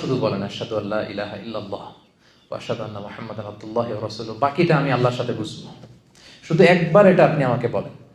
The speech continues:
কারণ আজীবন রাসূল সাল্লাল্লাহু আলাইহি ওয়াসাল্লামকে শেল্টার দিয়েছিলেন উনি, আর্থিক শেল্টার, ফিনান্সিয়াল শেল্টার, পলিটিক্যাল শেল্টার, সোশ্যাল শেল্টার। মানে,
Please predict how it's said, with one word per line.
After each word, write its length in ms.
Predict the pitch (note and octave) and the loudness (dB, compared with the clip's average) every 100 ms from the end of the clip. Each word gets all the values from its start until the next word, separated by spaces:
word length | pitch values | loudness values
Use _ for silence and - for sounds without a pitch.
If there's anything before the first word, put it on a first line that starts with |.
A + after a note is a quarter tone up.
| _ _ _ | _ _ _
কারণ 160 | - C#3+ | -2 0
আজীবন 500 | D#3 F3+ G3+ F#3+ G3+ | 2 4 6 6 6
রাসূল 0 | |
সাল্লাল্লাহু 260 | E3 E3 D#3+ | 6 4 2
আলাইহি 80 | |
ওয়াসাল্লামকে 400 | D#3+ D#3 D3+ C3 | 2 2 -2 -4
শেল্টার 460 | C3 C#3 A#2+ B2 - | -4 -2 0 0 0
দিয়েছিলেন 440 | G#2+ F#2 - G2+ | -6 -6 -10 -12
উনি, 160 | F#2+ F#2+ - _ _ _ _ | -12 -14 -16 _ _ _ _
আর্থিক 400 | A#2+ B2 - A#2+ | -4 -4 -8 -12
শেল্টার, 400 | - G#2+ - G#2 G#2 - _ _ _ | -8 -8 -6 -8 -10 -16 _ _ _
ফিনান্সিয়াল 500 | B2 A#2+ A#2 A#2+ A2+ | -4 -2 -2 -4 -6
শেল্টার, 380 | - A2+ G#2+ G#2+ G#2 - | -6 -10 -6 -8 -4 2
পলিটিক্যাল 460 | C#3 C#3 C#3 B2 | 2 2 -2 -2
শেল্টার, 460 | A2+ - A2 G#2+ A2 | -4 -6 -6 -4 -6
সোশ্যাল 460 | - - D3+ D3 C3 | -6 -8 -4 -2 -2
শেল্টার। 560 | - A#2+ A#2+ A#2 - - _ _ _ _ _ _ _ - | -4 -4 -2 -4 -6 -20 _ _ _ _ _ _ _ -12
মানে, 320 | A#2+ B2+ B2 | -8 -8 -8